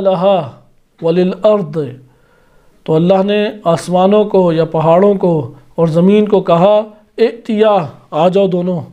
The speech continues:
मेरे पास, "तौअन व करहा", इताअत करते हुए और कराहत, मजबूरी के साथ आओ, हतमन आओ। अच्छा,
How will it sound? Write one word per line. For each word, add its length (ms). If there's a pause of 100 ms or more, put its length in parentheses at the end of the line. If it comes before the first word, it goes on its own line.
(540)
मेरे 240
पास, 380 (560)
"तौअन 500
व 120
करहा", 440 (160)
इताअत 420
करते 280
हुए 360 (180)
और 340
कराहत, 440 (600)
मजबूरी 480
के 100
साथ 300
आओ, 100
हतमन 480
आओ। 160 (1800)
अच्छा, 240